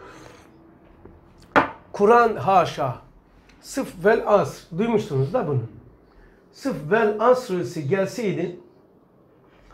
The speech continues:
bu bize Kur'an olarak yeterdi. Ee, bir tane de herhalde Gazali'ye veya Celaleddin Suyuti'nin bir tanesi de şunu demiş. İhlas suresi gelse yeterdi.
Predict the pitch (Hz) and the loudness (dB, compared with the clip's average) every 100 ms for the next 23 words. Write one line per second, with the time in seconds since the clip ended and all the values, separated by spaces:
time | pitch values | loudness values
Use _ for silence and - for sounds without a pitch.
0 | - - _ - 165 262 202 165 190 - | -20 -20 _ -8 -2 0 0 0 0 0
1 | 233 226 190 190 190 - 147 160 131 - | 2 4 4 2 -2 -4 -6 -2 -4 -4
2 | - - - - - - - - - - | -12 -20 -20 -20 -20 -20 -20 -20 -20 -20
3 | - - - - - 180 180 175 - 208 | -20 -20 -20 -8 0 2 4 2 -2 -8
4 | 226 226 226 208 180 202 175 156 147 170 | -2 0 6 6 6 6 4 0 0 2
5 | 170 202 196 185 143 131 151 165 139 160 | 6 6 6 2 2 0 0 0 0 0
6 | 165 170 - 175 127 170 165 165 135 110 | 0 0 -6 -10 -8 -10 -8 -8 -8 -8
7 | 170 160 139 196 180 - 170 160 135 110 | -8 -8 -8 -8 -8 -6 -6 -6 -6 -8
8 | - - _ _ _ _ _ _ _ _ | -12 -20 _ _ _ _ _ _ _ _
9 | _ - 233 - 240 262 262 202 185 - | _ 2 2 4 2 2 2 0 0 -2
10 | 160 196 196 254 196 - 160 131 - | 0 2 2 0 -2 0 -2 -2 -4